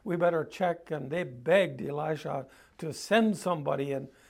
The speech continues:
they begged until he was ashamed to so, say no anymore,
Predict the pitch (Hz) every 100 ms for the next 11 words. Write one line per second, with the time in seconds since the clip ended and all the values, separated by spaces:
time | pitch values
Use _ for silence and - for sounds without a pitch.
0 | _ 202 185 202 233 185 175 - 180 175
1 | 165 151 143 185 190 185 160 - 180 175
2 | - 185 175 160 185 175 143 127 143 156
3 | 185